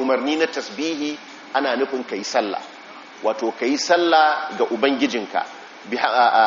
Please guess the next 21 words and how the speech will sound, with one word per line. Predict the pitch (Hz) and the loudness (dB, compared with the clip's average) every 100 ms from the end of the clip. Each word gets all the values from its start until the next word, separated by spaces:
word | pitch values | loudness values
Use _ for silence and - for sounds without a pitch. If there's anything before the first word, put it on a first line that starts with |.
| 104 | 4
qabla | 175 170 175 156 | 2 2 0 2
tulu'i | 135 147 151 131 | 2 2 0 -2
shams, | - 110 95 - - - - | -4 -4 -6 -14 -18 -20 0
kafin | 143 131 143 180 | 4 4 6 4
hudowar | 165 180 180 185 156 131 | 4 2 4 6 8 6
rana | 127 123 123 120 131 | 6 4 4 0 0
ita | 143 | -4
ce | 123 | -8
sallar | 110 131 127 110 | -2 0 2 0
asuba. | 98 - 101 - - - - - | -2 0 0 0 -4 -14 -18 -2
Wa | 113 127 | 2 4
qabla | 175 170 170 143 | 2 2 2 4
ghurubiha, | 127 131 147 123 120 95 87 98 | 2 2 2 2 -2 0 -2 -4
da | - | 0
kuma | - | 0
kafin | - 127 110 151 | 2 2 2 -2
faduwarta | 151 151 139 120 123 - 98 - - - - - | 2 2 4 2 0 2 -2 -2 -14 -20 -20 -8
ita | 139 156 | -2 -2
ce | - 131 | -2 -6
sallar | - 135 131 113 | -2 -2 0 0
la'asar. | 101 - 107 90 | -2 -2 -4 -6